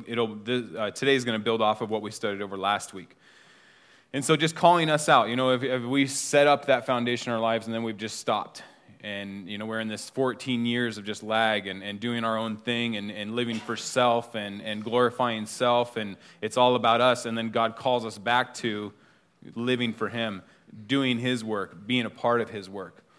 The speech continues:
And so chapter two, Haggai goes into, well, what does that look like? And I love that he doesn't just come on and say,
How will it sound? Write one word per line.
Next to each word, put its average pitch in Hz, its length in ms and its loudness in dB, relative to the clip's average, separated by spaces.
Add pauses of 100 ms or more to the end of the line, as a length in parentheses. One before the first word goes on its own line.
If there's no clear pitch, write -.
(560)
And 123 140 -4
so 139 160 2
chapter 160 460 4
two, 190 320 -2
Haggai 135 380 0
goes 123 300 0
into, 123 540 -2
well, 127 260 0
what 127 140 2
does 139 140 0
that 131 160 2
look 156 260 0
like? - 380 -14 (500)
And 113 100 -4
I 120 40 0
love 147 400 6
that 135 100 2
he 139 60 2
doesn't 135 280 2
just 127 220 -2
come 139 220 0
on 135 380 4
and 120 220 -4
say, 120 520 2